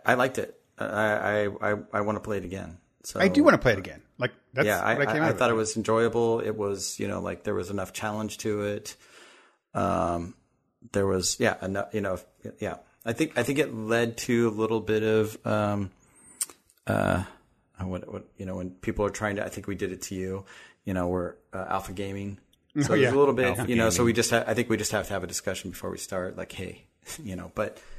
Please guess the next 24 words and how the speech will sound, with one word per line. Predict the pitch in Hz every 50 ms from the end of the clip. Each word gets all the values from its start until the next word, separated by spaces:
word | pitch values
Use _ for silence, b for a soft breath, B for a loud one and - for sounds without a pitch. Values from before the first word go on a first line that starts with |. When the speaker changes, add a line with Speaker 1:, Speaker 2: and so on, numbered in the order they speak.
| b b b b b b b
Speaker 1:
but | 113 104 - 123 113 107 107 101
I, | - 107 - -
but | 110 107 117 110
other | 117 113 113 113
than | 98 95
that, | 95 101 117 107
I | 90 85
thought | - 107 95 98
it | -
was, | 92 95 90 - -
I | -
thought | 107 117 123
it |
was | 110 90 -
fun. | - - 113 127 - - - _ - - - -
I, | 95 92 92 95 -
I | - 95 95
enjoyed | 95 92 - 101 104 95
it. | 90 - _ _ _ _ _ _ _ _ _ _ _ _ _ _ _ _ _ _ _ _ _ _ _ _ _ _ _ _ _ - - -
Speaker 2:
Dennis? | 123 120 110 131 147 - - _ _ _ _ _ _ _ _ _ _ _ - - - _
Speaker 3:
Yeah, | - 117 120 113
I |
have | 110 113 -
an, | 135